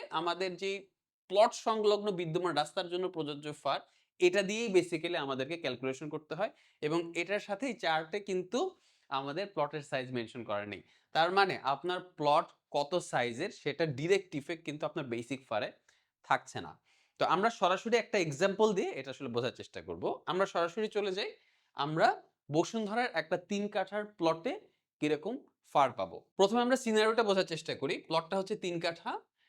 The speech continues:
এবং তিন কাঠা প্লটের সামনে আমরা বসুন্ধরা, যেহেতু এখানে পঁচিশ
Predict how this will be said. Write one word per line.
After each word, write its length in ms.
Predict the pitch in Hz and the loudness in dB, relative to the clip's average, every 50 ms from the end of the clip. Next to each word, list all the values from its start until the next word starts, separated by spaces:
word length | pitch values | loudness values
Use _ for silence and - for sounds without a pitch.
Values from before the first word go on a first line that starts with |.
| _ _ _ - | _ _ _ -4
এবং 260 | 165 170 170 202 233 302 294 - - | -4 -2 0 0 0 0 0 -4 -4
তিন 120 | 196 185 185 202 | -6 -4 -2 -2
কাঠা 180 | 196 190 214 220 - | -4 -4 -4 -6 -2
প্লটের 340 | - 156 160 156 202 202 202 196 - | 0 0 0 0 -2 -6 -6 -8 -6
সামনে 280 | 202 185 190 202 240 370 381 381 - 139 | -6 -4 -4 -2 -2 -2 -4 -2 -2 -2
আমরা 260 | 139 139 139 151 175 233 339 - - _ _ _ _ _ _ _ _ _ _ _ _ _ _ _ - | -2 0 0 0 0 0 0 -2 -8 _ _ _ _ _ _ _ _ _ _ _ _ _ _ _ -6
বসুন্ধরা, 520 | 117 139 160 156 214 214 208 196 208 214 202 185 | -2 -2 0 2 2 2 2 4 6 4 4 4
যেহেতু 280 | 190 190 190 185 - 330 427 - 160 | 4 0 0 0 0 -2 -2 -2 -4
এখানে 180 | 165 175 170 170 170 | -4 -4 -6 -4 -6
পঁচিশ 240 | 170 160 160 143 | -6 -6 -6 -8